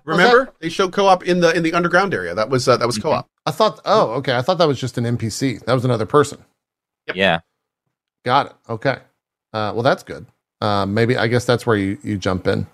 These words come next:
Speaker 1: um, and, and not through this stuff. I,
Speaker 2: I
Speaker 1: I
Speaker 2: will,
Speaker 1: don't know.
Speaker 2: yeah. You, you bring up a good point, though. There's, there was a lot of stuff in this that felt very single-player R P G,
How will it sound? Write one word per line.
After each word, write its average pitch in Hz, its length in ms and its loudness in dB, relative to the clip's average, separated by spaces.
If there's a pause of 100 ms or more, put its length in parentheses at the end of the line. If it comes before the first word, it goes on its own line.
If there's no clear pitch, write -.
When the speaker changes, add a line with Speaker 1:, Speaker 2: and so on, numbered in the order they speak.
(320)
Speaker 1:
um, 98 600 -2
and, 113 180 -2
and 107 160 -2
not 107 320 0
through 104 280 -4
this 92 340 0
stuff. 165 320 0
I, 131 80 4
Speaker 2:
I 117 40 -2 (920)
Speaker 1:
I 165 60 2
Speaker 2:
will, 214 120 8
Speaker 1:
don't 214 40 4
know. 190 80 0
Speaker 2:
yeah. 143 180 2 (480)
You, 180 140 -8
you 180 120 -2
bring 233 140 4
up 226 100 0
a - 20 -8
good 175 140 0
point, 180 180 -2
though. 113 100 -4
There's, 139 180 -6
there 156 140 -6
was 147 100 -4
a 151 40 -2
lot 180 220 6
of 180 100 2
stuff - 360 -2
in 135 80 -2
this 117 180 -4
that 120 240 -6
felt 127 220 2
very 120 200 -2
single-player 123 720 2
R 110 180 4
P 107 200 -10
G, 92 380 -8